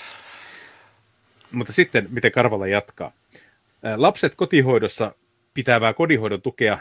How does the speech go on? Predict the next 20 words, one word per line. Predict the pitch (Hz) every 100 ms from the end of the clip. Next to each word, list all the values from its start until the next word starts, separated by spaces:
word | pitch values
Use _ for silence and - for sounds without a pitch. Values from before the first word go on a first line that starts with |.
| -
näyttää | 101 - 107 98
olevan | 101 110 101
poliittisesti | - 135 127 - - 101 - 90
vaikea | 98 - 113
poistaa. | - 98 87 - - - _ - -
Se | -
on | 117
nähty | 117 117 123
myös | 104 -
Marinin | 113 139 120 101
hallituksessa, | 120 123 110 95 104 - 104
joka | 107 104
teki | 101 - 104
ansiokkaan | 135 151 - 123 - 113 101 -
perhevapaa-uudistuksen, | 135 127 107 95 - 90 117 117 107 - - 101 - _ _ _
mutta | 110 101
kotihoidon | 147 147 117 110 101
tukeen | 117 - 98 90
ei | 98
koskettu. | - 107 - 95 -